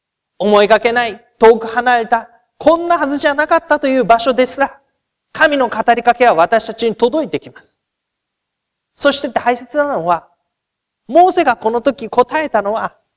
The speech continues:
「はい、ここにおります。」神が語りかけられる。神の前に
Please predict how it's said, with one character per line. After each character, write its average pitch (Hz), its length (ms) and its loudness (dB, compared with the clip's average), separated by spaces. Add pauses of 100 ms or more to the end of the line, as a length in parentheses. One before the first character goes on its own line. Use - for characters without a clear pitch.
(140)
「は 370 240 -2
い、 311 100 -4
こ - 240 -2
こ 311 160 0
に 359 240 -2
お 190 120 2
り 190 100 -6
ま 202 140 -12
す。」 - 180 -18 (640)
神 392 320 -2
が 339 160 -4
語 233 300 -2
り 240 80 -6
か 233 140 2
け 240 120 -4
ら 233 120 2
れ 233 120 -4
る。 226 160 -14 (640)
神 370 320 -2
の 320 160 0
前 277 360 -2
に 226 200 -12